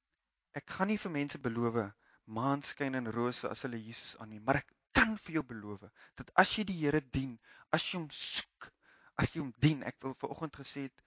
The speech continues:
ek het dit geskryf daar, die Here dien, ons moet terugkom by die Here dien, dit beteken hy is die, hy is die meester, hy is die baas, hy sê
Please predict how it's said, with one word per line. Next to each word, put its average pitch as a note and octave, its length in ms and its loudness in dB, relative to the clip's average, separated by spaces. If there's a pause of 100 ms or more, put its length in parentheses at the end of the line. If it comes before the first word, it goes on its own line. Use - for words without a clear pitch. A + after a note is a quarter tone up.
(760)
ek C3 100 -2
het A#2+ 60 -6
dit - 100 -12
geskryf C#3+ 500 -2
daar, G#2+ 140 -6 (100)
die B2 140 0
Here C3+ 140 4 (120)
dien, B2+ 320 -2 (160)
ons - 160 -20
moet C#3 160 -20
terugkom E3 360 -4
by A#2+ 100 -6
die A2+ 80 -8
Here A2+ 160 -6 (160)
dien, B2 340 -4
dit - 160 -8
beteken C3 320 -4
hy A2+ 80 -2
is - 160 -10
die, A2+ 80 -14 (320)
hy A#2+ 80 0
is - 120 -4
die B2+ 100 -8 (180)
meester, - 640 -2 (400)
hy A#2+ 80 -4
is - 160 2
die - 80 -6
baas, - 500 -10 (840)
hy F3+ 160 4
sê C3 240 0